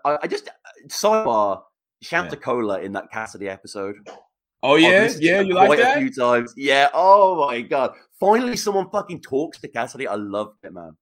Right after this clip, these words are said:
Speaker 1: I loved it. So,
Speaker 2: Mm,
Speaker 1: uh,
Speaker 2: yeah.
Speaker 1: yeah. But,
Speaker 2: Yeah, no,
Speaker 1: uh,
Speaker 2: Cass-,
Speaker 1: but
Speaker 2: Cass was bugging on us, man. You know, take it easy on us, Tom, you
Speaker 1: That
Speaker 2: know?
Speaker 1: guy is like, man, he's incredible. Like, just as an interviewer,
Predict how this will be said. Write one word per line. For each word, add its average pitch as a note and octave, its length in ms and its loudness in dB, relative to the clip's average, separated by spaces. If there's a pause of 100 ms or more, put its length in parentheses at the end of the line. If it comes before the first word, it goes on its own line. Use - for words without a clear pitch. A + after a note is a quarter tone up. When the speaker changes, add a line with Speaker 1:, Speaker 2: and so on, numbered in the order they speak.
(140)
Speaker 1:
I G2+ 40 -20
loved F2 360 -20
it. F2 160 -20 (440)
So, - 140 -16
Speaker 2:
Mm, F2+ 400 -6
Speaker 1:
uh, - 20 -8
Speaker 2:
yeah. G#2 200 -6 (140)
Speaker 1:
yeah. F2+ 180 -10 (200)
But, A#2+ 140 -2
Speaker 2:
Yeah, A2+ 120 -2
no, A2+ 140 -2
Speaker 1:
uh, C3 160 2
Speaker 2:
Cass-, A#2 280 0
Speaker 1:
but - 640 -20
Speaker 2:
Cass A#2+ 240 -6
was G#2+ 100 -8
bugging G#2 340 -4
on F2+ 140 -8
us, E2+ 180 -16
man. F2+ 220 -14 (180)
You G#2 100 -8
know, - 280 -4
take D3 180 0
it D3+ 80 -2
easy C#3+ 320 -2
on A#2+ 160 -2
us, A2 160 -6
Tom, A#2+ 380 -4
you A#2+ 60 -10
Speaker 1:
That A3 140 2
Speaker 2:
know? B2 100 -6
Speaker 1:
guy B3 260 4
is F3+ 320 -2
like, F3+ 540 -6
man, F3 320 -6
he's C#3 180 -10
incredible. A2+ 520 -14
Like, G#2+ 260 -8
just C3 160 -16
as A2+ 100 -20
an G#2+ 80 -16
interviewer, F#2 540 -14